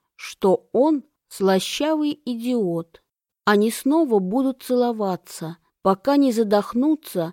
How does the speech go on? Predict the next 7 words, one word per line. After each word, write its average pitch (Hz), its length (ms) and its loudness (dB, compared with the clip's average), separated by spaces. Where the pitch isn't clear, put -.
от 185 220 -2
переполняющей 233 1160 0
их 285 320 -2
любви 202 500 2
друг 240 400 -2
к 190 60 -8
другу. 170 680 -2